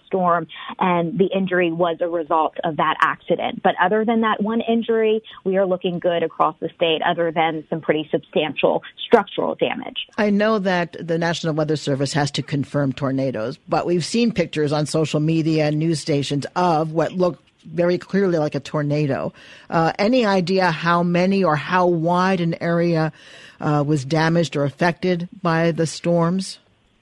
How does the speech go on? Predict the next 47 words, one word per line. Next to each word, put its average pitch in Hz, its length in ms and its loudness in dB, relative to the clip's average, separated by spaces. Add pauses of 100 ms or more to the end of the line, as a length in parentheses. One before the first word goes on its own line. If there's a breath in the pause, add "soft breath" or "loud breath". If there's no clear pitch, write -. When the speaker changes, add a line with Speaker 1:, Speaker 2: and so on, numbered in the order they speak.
(240 loud breath)
Speaker 1:
Well, 220 80 6
I 220 60 0
think 269 180 2
probably 240 400 2
the 196 80 -2
most 196 300 0
substantial 202 520 -2
one 190 180 -2
that 175 120 0
we 180 80 -2
all 185 240 -2
saw 180 140 -2
yesterday 175 580 -4
was 170 160 -8
the 180 60 -4
one 175 260 -4
that 170 140 -4
moved 180 240 -4 (120)
through 180 300 -2
the 175 140 -2
Jackson 175 440 -2
Metro 165 440 0
across 170 360 -4
North 185 320 -2
Jackson 185 460 0
and 170 140 -2
into 175 200 -4
Rankin 175 440 0
County. 180 420 2 (380 loud breath)
I 190 100 4
know 185 160 4
for 185 160 0
a 175 60 -2
fact 208 420 -2
that 180 260 0
the 185 100 -6
National 175 420 -4
Weather 170 320 -4
Service 165 320 -4
out 165 160 -2
of 156 120 -6
Jackson 185 540 -4 (260 loud breath)
will 185 200 2
be 196 200 -4
sending 175 300 -2
a 165 100 -6
survey 170 360 0